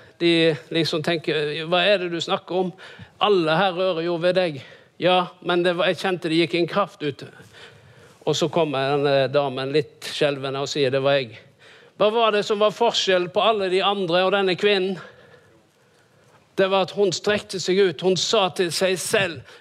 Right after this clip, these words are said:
«Hvis det bare får strekt meg ut og rørt om så bare ved kanten av kappen hans, så blir jeg frisk.» Mens alle de andre, de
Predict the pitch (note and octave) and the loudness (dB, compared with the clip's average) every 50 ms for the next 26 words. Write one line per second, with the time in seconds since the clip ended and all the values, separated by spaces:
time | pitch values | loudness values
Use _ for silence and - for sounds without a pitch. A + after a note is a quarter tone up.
0 | _ E3+ F#3 - - G#3+ G3 F3 E3 A#3+ A3 A#3 A3 G#3 G#3 G#3 - - G3+ G3 | _ -2 -2 0 0 -2 -2 0 0 2 2 4 2 2 2 -2 0 0 0 0
1 | E3+ D3+ - - G#3+ G#3+ G#3 G#3 - G#3 G#3+ A3 G#3 G#3 G#3+ G#3+ F#3+ E3 E3 F3 | 0 -2 -4 0 0 0 0 -2 -4 -2 0 0 0 0 -2 -4 -4 -4 0 0
2 | A3 G#3 G#3 E3+ - - - - - G3 G3 G3 - - - A#3 F#3 F3 E3 F3 | 2 2 2 0 -2 -8 -14 -4 -2 -2 0 0 -2 0 0 2 2 2 2 0
3 | F#3 F#3+ F3 E3 F3 - - - G#3+ G3+ F3+ D#3 C3+ - _ - E3+ F3 E3 E3+ | 0 0 0 -2 -4 -4 -2 -2 -2 -2 -2 -4 -4 -8 _ -2 -2 -2 -2 -4
4 | - - - - E3 D#3+ - G3+ F3+ - - D3+ C#3+ C#3 C3+ C3 B2 - - D3+ | -12 -12 -4 -4 -4 -2 -2 -4 -4 -4 -8 -10 -6 -6 -6 -6 -8 -6 -6 -6
5 | C3+ C3+ D3 C#3 B2+ A2+ - B2 A2+ - - - - - - - - _ _ _ | -2 0 0 0 0 -2 -4 -8 -8 -8 -10 -14 -16 -18 -20 -20 -20 _ _ _
6 | _ _ - - - - - _ _ _ _ _ _ - - - - - _ _ | _ _ -20 -20 -20 -20 -20 _ _ _ _ _ _ -20 -20 -20 -20 -20 _ _
7 | _ _ _ _ _ _ _ _ _ _ _ _ _ _ _ _ _ _ _ _ | _ _ _ _ _ _ _ _ _ _ _ _ _ _ _ _ _ _ _ _
8 | _ _ _ _ _ _ _ _ - D3+ D3+ - F#3 F#3 F3 E3 D#3 D3+ D#3 E3+ | _ _ _ _ _ _ _ _ -4 -2 0 2 0 2 0 0 0 0 0 0
9 | E3+ D3+ D3 D3+ E3 | 0 -2 0 0 0